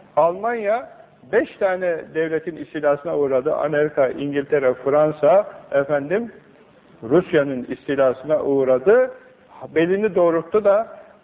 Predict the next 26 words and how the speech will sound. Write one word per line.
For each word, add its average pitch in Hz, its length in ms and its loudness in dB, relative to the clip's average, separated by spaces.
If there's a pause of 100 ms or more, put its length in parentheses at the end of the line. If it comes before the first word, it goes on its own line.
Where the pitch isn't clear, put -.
(140)
onlar 180 360 2
gibi 156 320 -6
bir 151 160 -6
durumda 160 300 0
olan 156 300 4
Türkiye 196 380 0
hala 185 500 2
belini 175 340 -8
doğrultamadı, 165 640 -2
süper 175 320 0
devlet 160 300 -2
olamadı, 185 360 0
onların 165 340 0
karşısında 151 600 -2
dediğini 147 300 -2
yaptıramıyor. 135 500 0 (240)
Yazıklar 190 380 2
olsun 180 280 -6
bize. 110 160 -20 (840)
Yazıklar 214 400 2
olsun 214 340 -2
bugüne 233 300 -2
kadar 180 340 -2
Türkiye'den 175 480 -4
gelmiş 170 360 -2
geçmiş 185 440 -6